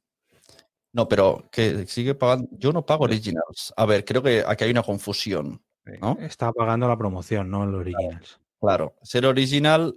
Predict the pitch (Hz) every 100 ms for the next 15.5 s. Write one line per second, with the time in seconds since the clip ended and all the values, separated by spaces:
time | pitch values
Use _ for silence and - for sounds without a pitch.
0 | _ 110 120 - - - - 117 101 101
1 | 117 110 98 82 95 120 131 123 120 117
2 | 120 117 90 98 - _ _ _ _ _
3 | _ _ _ _ _ _ _ _ - 107
4 | 110 135 170 254 - _ _ _ _ _
5 | _ _ _ _ _ _ _ _ _ _
6 | _ _ _ _ _ _ _ - 117 131
7 | 123 101 104 95 90 98 107 117 - 107
8 | 113 - 156 123 143 220 - 160 208 185
9 | 156 - 123 113 131 131 135 - _ _
10 | _ _ _ _ _ _ _ _ _ _
11 | _ _ - 90 104 104 98 107 101 95
12 | 95 95 95 - - - _ _ _ -
13 | - - 120 113 120 104 110 104 - 190
14 | 196 160 - 117 113 110 117 107 113 110
15 | 104 101 95 90 104